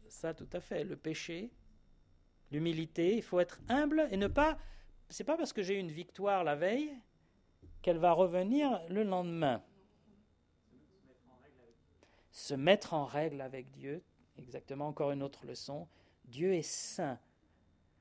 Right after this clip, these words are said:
Euh, ce n'est pas parce que, euh, j'ai eu une victoire que ça y est, tout va bien pour moi. Non, je dois rester près du Seigneur. Et parfois, le péché dans ma vie vient tout gâcher.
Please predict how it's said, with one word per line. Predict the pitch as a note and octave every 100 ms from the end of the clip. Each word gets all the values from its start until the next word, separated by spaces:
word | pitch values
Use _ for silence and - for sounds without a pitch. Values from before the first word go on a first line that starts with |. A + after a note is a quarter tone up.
| _ _ _ C#3+
Euh, | C3+ - _ _ _ _ -
ce | -
n'est | G3 G3
pas | - C#4+ B3+ - -
parce | F#3+ -
que, | - G3+ F#3+ D#3+ - - - - - - D3
euh, | C#3+ C3+
j'ai | B2 E3
eu | G3
une | D#3
victoire | D#3 - E3+ F3+ F#3
que | D3+
ça | - D#3
y | D#3+
est, | F3+ - _ _ _
tout | E3
va | D#3
bien | D3 E3
pour | D#3 D3+
moi. | E3+
Non, | F3 F#3+
je | D#3+
dois | D3+ F3 E3
rester | E3 D#3+ -
près | F3 - - F3+
du | E3
Seigneur. | - D#3 D3 D3 - - - - -
Et | D3+ D#3+ E3 -
parfois, | F#3 - - G#3 A#3+ A#3
le | F3
péché | E3+ G#3+ F#3 - A3+
dans | F#3+ F3+
ma | F#3
vie | E3+ F#3+ A#3+ - - - - -
vient | C3+ E3 E3+ F#3 - -
tout | - D#4+
gâcher. | G3+ - D#3